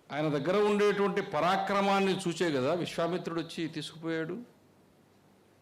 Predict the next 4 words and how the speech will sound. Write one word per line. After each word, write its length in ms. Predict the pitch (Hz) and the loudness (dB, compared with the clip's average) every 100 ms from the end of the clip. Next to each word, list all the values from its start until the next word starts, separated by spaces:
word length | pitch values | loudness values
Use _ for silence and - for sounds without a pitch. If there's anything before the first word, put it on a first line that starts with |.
| _ _ - - | _ _ -20 -10
ఆ 60 | 147 | -6
విశ్వామిత్రుడు 1000 | 135 - 185 196 190 180 185 170 135 110 - - - | -4 0 2 2 0 0 0 2 0 -4 -12 -20 -6
మరి 580 | 131 139 131 120 113 - - _ - _ | -2 0 0 -2 -4 -10 -18 _ -20 _
ఎవరిని, 720 | 127 139 147 156 156 139 110 | -4 -2 0 0 0 0 -2